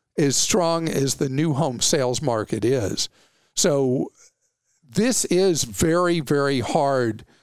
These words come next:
and I'm not necessarily going to encourage you to do one of these things to try to compete with the cash buyers. I think the cycle of the economy slowing that we have going forward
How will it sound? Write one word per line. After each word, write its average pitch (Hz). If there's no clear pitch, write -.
and 147
I'm 139
not 175
necessarily 156
going 139
to 127
encourage 147
you 113
to 165
do 175
one 165
of 143
these 135
things 147
to -
try 147
to 123
compete 147
with 123
the 131
cash 123
buyers. 110
I 160
think 180
the 131
cycle 185
of 135
the 135
economy 170
slowing 165
that 123
we 135
have 123
going 127
forward 170